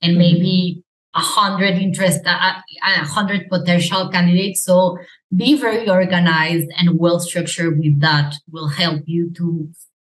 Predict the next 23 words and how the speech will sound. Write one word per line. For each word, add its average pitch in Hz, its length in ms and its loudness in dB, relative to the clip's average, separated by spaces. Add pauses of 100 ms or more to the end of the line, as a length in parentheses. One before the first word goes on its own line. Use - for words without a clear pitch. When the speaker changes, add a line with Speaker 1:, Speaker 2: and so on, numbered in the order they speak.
(260)
Speaker 1:
uh, 165 460 0
to 196 80 -8
give 175 240 0
you 185 160 2
more 175 300 6
visibility 160 1000 0
and 165 420 -2 (160)
accelerate 156 840 0
this, 151 380 -2
this 156 240 -4
recruitment 156 600 -2
process. 151 440 -4 (400)
And 233 340 -2
lastly, 240 680 -2
one 208 280 0
of 196 200 -4
the 185 100 4
most 190 340 2
important 180 560 -2
pieces 170 340 -2
nowadays 160 580 0
is 151 160 0
data. - 420 -4